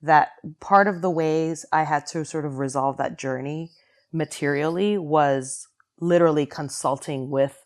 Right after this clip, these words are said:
past revolution. And so the work f-, has sort of a, a kind of multivocal kind of presence of past revolutions in the sense that there's video and audio, um, ranging from the Black Panthers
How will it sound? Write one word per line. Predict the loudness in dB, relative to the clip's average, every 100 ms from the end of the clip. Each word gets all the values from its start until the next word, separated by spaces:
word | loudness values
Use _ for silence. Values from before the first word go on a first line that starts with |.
| _
past | -2 0 0 -6
revolution. | -6 -6 -8 -10 -10 -10
And | -8 -10 -4
so | 0 0 0 _ -20 -20 -20 _
the | 0 2
work | 4 4 4 0 -16
f-, | -18 -20 -18 -6
has | 4 8 8 4 -2 -10 -12 -16 -20 -20 _
sort | -6 -4
of | -4 -6 -20 _ -4
a, | -2 -2
a | -4
kind | -6 -6
of | -4
multivocal | -2 -4 -4 -6 -2 -2 -2 -2 0 -2 -8 _
kind | -12 -12
of | -10
presence | -8 -8 -6 -6 -6
of | -8
past | -4 -4 -4
revolutions | -8 -6 -6 -6 -8 -6
in | -8
the |
sense | -6 -6 -8 -8
that | -10 -6
there's | -6 -6
video | -6 -4 -4
and | -4 -6 -8 -8
audio, | -6 -6 -4 -6 -8 -12 _ -20 -20 _ 0
um, | 2 2 0 -4 -10 _ _ _ _
ranging | 0 0 0 -2 -6
from | -4 -4 -4 -6 -8
the | -4
Black | 0 0 2
Panthers | 2 2 2 4 4 2 0 -4